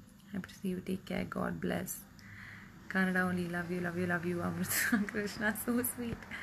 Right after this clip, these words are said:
Danya. Hi, Madhuri. Hi. Hi, Ajish. Um,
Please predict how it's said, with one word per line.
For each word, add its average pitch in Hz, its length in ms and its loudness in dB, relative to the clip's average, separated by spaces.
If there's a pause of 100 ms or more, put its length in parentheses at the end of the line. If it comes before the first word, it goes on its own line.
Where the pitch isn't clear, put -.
(440)
Danya. 220 520 8 (480)
Hi, 202 160 2
Madhuri. 202 720 4
Hi. 220 640 10 (520)
Hi, 240 300 10
Ajish. 254 720 6 (1600)
Um, 208 560 8